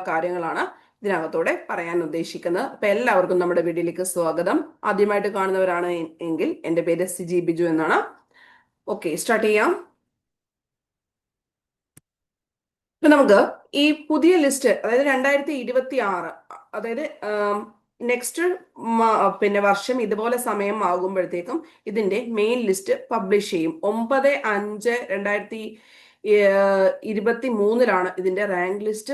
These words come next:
വന്നത്. ഇപ്പൊ എട്ട് അഞ്ച് രണ്ടായിരത്തി ഇരുപത്തി ആറ് വരെയാണ് അസിസ്റ്റന്റ് സെയിൽസ്മാന്റെ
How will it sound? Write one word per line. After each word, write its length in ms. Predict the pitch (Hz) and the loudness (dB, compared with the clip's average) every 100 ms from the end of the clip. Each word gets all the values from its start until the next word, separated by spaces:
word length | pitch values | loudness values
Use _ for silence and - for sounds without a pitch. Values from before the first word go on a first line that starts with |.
| 277 | -8
വന്നത്. 600 | 180 185 185 202 170 214 | -2 2 2 0 2 0
ഇപ്പൊ 280 | 285 - 214 | 0 -2 0
എട്ട് 340 | 214 214 277 | 0 0 0
അഞ്ച് 300 | 262 202 233 | 0 0 0
രണ്ടായിരത്തി 480 | 220 196 202 202 233 | 0 -2 -2 -2 -6
ഇരുപത്തി 400 | 208 196 208 220 | -6 -4 -4 -2
ആറ് 300 | 196 208 254 | 0 2 2
വരെയാണ് 420 | 208 185 180 208 | 2 2 0 -2
അസിസ്റ്റന്റ് 520 | 202 208 196 208 202 | -6 -8 -10 -8 -6
സെയിൽസ്മാന്റെ 840 | 202 185 180 185 185 170 165 311 | -2 -2 -2 -4 -2 0 -2 -4